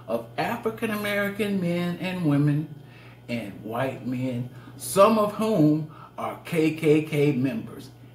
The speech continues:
And a white man has to sh-, give me the respect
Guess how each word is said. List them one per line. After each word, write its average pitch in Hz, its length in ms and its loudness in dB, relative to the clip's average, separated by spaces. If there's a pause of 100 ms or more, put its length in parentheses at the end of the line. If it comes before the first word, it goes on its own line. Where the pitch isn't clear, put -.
(120)
And 120 160 -4
a 113 140 -6
white 143 420 -2
man 135 220 0
has 139 320 -2
to 117 80 -8
sh-, - 240 -10
give 143 200 4
me 175 460 0 (340)
the 117 120 -4
respect 180 720 -6